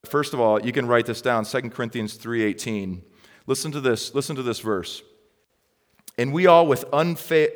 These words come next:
unveiled face, beholding the glory of the Lord, are being transformed into the same image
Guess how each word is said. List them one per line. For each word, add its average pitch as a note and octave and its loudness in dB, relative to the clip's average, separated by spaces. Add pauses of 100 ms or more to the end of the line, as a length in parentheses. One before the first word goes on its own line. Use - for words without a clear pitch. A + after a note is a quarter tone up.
unveiled C#3 4
face, - -4 (1600)
beholding D3+ -2
the B2 -4
glory B2+ 2
of A#2 -4
the A#2+ -2
Lord, G2 -2 (1400)
are A2+ 0
being A#2 -2
transformed B2 -4 (1200)
into D3 -2
the A#2 -4
same C3 -8 (920)
image G#2+ -6